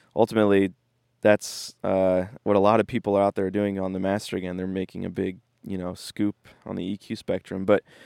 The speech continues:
when I get something organic and really well recorded, and it's kind of a frowny face, a lot of, like, lower mid-range stuff, I get stoked on that because, um,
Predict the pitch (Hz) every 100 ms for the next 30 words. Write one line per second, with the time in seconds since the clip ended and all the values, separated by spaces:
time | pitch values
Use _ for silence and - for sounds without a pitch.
0 | _ 110 123 147 - 139 135 107 101 107
1 | 110 117 139 - - - 95 95 92 92
2 | _ _ _ _ _ - 92 107 120 127
3 | 117 117 110 104 107 107 120 123 120 _
4 | - 104 98 - - 110 95 - 107 104
5 | 113 - 120 127 127 110 107 110 98 95
6 | 104 101 104 98 98 104 107 110 - -
7 | 117 120 - 101 104 98 - - 95 -
8 | 92 92 85 - - 95 95 - - _
9 | _ _ _ _ _ - 92 90 90 87